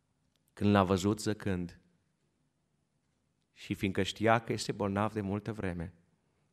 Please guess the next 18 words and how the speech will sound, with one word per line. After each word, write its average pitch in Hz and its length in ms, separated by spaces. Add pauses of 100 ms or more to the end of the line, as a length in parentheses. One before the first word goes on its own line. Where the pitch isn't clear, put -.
(240)
i-a 95 120
zis, 85 460 (680)
"Vrei? 98 440 (1400)
Vrei?" 92 400 (1000)
Atât - 260
mă 113 60
interesează. 104 600 (2250)
Am 135 120
venit 143 160
la 160 100
Betesda 135 440
nu 143 120
pentru 120 280
alții, 104 360 (200)
am 113 60
venit 117 220
pentru 113 240
tine. 101 380